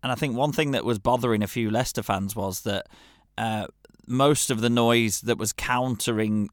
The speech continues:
the rumours seemed to be believed. You know, most Leicester fans didn't necessarily believe that, uh, Brendan Rodgers was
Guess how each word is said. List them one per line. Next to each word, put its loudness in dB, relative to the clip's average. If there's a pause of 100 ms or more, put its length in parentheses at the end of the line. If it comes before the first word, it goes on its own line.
the -4
rumours 2 (540)
seemed 0
to -2
be 0
believed. -2
You -4
know, 0
most 0
Leicester -4
fans -2
didn't -4
necessarily -2
believe -4 (400)
that, -4
uh, 2
Brendan 0
Rodgers -2
was -2